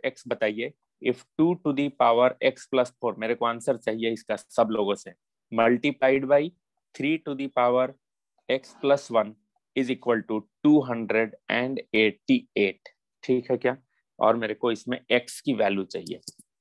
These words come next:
एक minute का समय देंगे आपको इस पे, ताकि आप इस पे सोच सकें।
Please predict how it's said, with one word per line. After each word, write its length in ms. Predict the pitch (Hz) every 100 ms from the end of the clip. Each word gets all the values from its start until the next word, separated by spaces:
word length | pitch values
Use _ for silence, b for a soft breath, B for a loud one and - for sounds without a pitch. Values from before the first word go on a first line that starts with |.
| 135
एक 220 | 156 -
minute 240 | 127 120
का 80 | 123
समय 280 | - 117 113
देंगे 240 | 110 113
आपको 320 | 107 101 -
इस 100 | 107
पे, 140 | - 143 - _ _ _
ताकि 220 | - - 107
आप 120 | 104
इस 100 | 101
पे 120 | -
सोच 260 | 104 - 120
सकें। 420 | - - 117 147